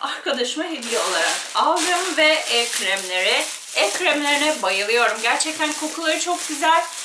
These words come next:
Çok güzel nemlendiriyor ellerinizi ve yağlı bir his bırakmıyor ve bakım yapıyor. Bence bu çok iyi bir olay. Ee,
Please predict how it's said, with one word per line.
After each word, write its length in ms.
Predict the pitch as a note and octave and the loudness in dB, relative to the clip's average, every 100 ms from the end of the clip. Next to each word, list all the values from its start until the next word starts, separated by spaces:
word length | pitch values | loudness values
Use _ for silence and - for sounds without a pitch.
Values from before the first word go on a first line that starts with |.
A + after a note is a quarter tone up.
| - - - - - | -12 -14 -16 -20 -8
Çok 280 | - G#4 - | -2 -2 -2
güzel 320 | C4+ D4 D#4 | 0 4 4
nemlendiriyor 760 | B3 A3+ F#3 F#3+ F#3 F3 E3+ - | 2 -4 -2 -2 -2 -4 -2 0
ellerinizi 1000 | B3 F4+ F4 F4 E4 E4+ D4+ F#4 D#4+ B3 | 2 4 4 2 0 -2 0 -2 -2 0
ve 100 | C4 | 2
yağlı 520 | D4 B3 A#3 B3 B3+ | 2 4 4 4 -2
bir 60 | |
his 340 | - D#4 - - | -8 -4 -4 2
bırakmıyor 680 | C4+ C4 B3+ A#3 D4 F#4 D4+ | 2 2 -4 -2 0 0 0
ve 280 | F#4 G4+ | -2 0
bakım 300 | C#4+ - F4 | -2 -2 -4
yapıyor. 360 | C#4+ - F3 F#3 | -4 -6 -8 -2
Bence 300 | B3 B3+ B3+ | -2 -2 -8
bu 120 | D#4+ | -10
çok 300 | - C#4+ - - - - | -8 -8 -10 -20 -20 -10
iyi 260 | A3+ G#3 | -8 -8
bir 60 | D#3 | -8
olay. 400 | F3+ F3+ G#3+ G4 - _ _ _ _ _ _ _ _ - - _ | -4 2 2 0 -10 _ _ _ _ _ _ _ _ -20 -20 _
Ee, 260 | G3+ G3 | -8 -4